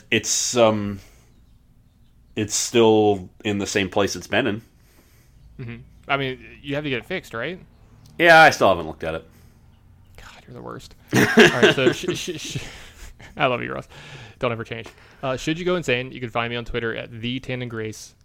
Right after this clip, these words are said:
Speaker 2: and you can find me on Twitch at Tannen Grace. Uh, I've been a little lax the last, like, week, week and a half, just because we're in that weird lull period where, like,
Speaker 1: Yeah,
Speaker 2: the
Speaker 1: the, the
Speaker 2: formats
Speaker 1: lame
Speaker 2: have
Speaker 1: duck.
Speaker 2: kinda gotten s-, yeah, the stale. There's the new stuff.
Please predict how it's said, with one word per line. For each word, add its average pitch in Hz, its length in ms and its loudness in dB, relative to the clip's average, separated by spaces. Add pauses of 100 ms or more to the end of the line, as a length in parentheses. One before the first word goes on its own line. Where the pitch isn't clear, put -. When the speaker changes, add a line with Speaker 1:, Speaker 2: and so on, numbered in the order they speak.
(100)
Speaker 2:
and 110 280 -8
you 113 60 -10
can 113 100 -10
find 117 160 -8
me 113 40 -8
on 110 100 -10
Twitch - 280 -10
at - 200 -20
Tannen 170 280 -10
Grace. 175 360 -6
Uh, 123 280 0 (380)
I've 127 100 -4
been 190 100 -2
a 208 40 -2
little 185 260 -2
lax 143 340 -2
the 143 80 -4
last, 123 240 -4
like, 113 140 -6
week, 117 260 -10
week 123 140 -8
and 113 100 -8
a 104 40 -12
half, 110 280 -10
just 123 140 -8
because 120 160 -4
we're 113 80 -4
in 113 60 -6
that 104 120 -6
weird 110 280 -6
lull 110 300 -4
period 113 320 -6
where, 104 200 -6
like, 107 260 -10 (300)
Speaker 1:
Yeah, - 140 -6
Speaker 2:
the - 60 -8
Speaker 1:
the, 92 80 -6
the - 60 -20
Speaker 2:
formats 123 160 0
Speaker 1:
lame 104 140 0
Speaker 2:
have 92 80 -6
Speaker 1:
duck. 85 140 -2
Speaker 2:
kinda 113 120 -4
gotten 98 100 -10
s-, - 400 -16 (280)
yeah, 120 180 -2
the 104 100 -8
stale. 139 520 0
There's 117 160 -2
the 113 60 -8
new 113 100 -8
stuff. 120 220 -6